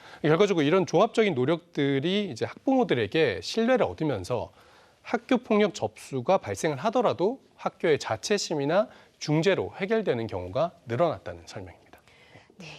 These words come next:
Speaker 2: 여러 가지 노력들이 있었지만 무엇보다 이 학교가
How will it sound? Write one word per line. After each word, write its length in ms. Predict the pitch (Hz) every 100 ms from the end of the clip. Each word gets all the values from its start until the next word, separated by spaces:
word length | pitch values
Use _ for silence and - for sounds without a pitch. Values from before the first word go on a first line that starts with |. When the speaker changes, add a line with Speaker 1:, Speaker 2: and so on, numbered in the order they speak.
| -
Speaker 2:
여러 280 | 185 - 220
가지 280 | 294 285 247
노력들이 560 | 170 196 208 202 196
있었지만 680 | 165 226 208 214 170 160 165
무엇보다 680 | 175 202 - 170 151 175 202
이 100 | 156
학교가 760 | 151 285 - 240 185 - 247